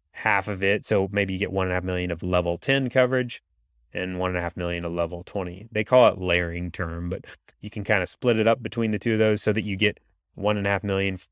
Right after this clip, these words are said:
or sorry, three million total for ten years. And then it drops off. It's kind of already built in to drop off after ten years and go down to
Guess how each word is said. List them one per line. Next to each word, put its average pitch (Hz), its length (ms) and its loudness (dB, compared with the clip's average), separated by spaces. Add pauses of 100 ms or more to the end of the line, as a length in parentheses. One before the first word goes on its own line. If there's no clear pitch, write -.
(220)
or 95 220 0
sorry, 87 340 -4 (180)
three 117 180 2
million 104 260 2
total 104 240 2
for 92 120 -4
ten 135 200 2
years. 120 280 2
And 101 100 0
then 92 80 0
it - 160 -10
drops 104 280 4
off. 98 280 4
It's 107 100 -10
kind 107 140 0
of 92 60 -6
already 95 200 2
built 90 300 -2
in 98 220 -2
to 95 120 -8
drop 95 260 2
off 95 200 4
after 90 220 -2
ten 98 200 -4
years 95 340 -2
and 90 220 -8
go 92 140 2
down 90 300 0
to 85 280 -4